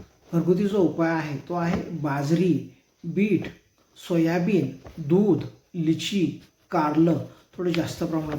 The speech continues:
खायचं. हळूहळू मॅग्नेशियमची त्या पूर्तता होते व वरील लक्षणं कमी होऊ शकतात.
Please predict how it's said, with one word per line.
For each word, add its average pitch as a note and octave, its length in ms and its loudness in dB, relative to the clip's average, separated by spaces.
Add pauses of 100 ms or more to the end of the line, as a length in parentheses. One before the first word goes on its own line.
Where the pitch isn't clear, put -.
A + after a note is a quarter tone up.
खायचं. D3+ 320 -6 (460)
हळूहळू F#3+ 380 2
मॅग्नेशियमची E3 720 -2
त्या E3 100 -2
पूर्तता D#3+ 460 -4
होते D3+ 440 -2 (280)
व F3+ 40 -2
वरील E3 440 4
लक्षणं D#3 300 -6
कमी D3+ 320 -4
होऊ D3+ 400 -4
शकतात. - 420 -8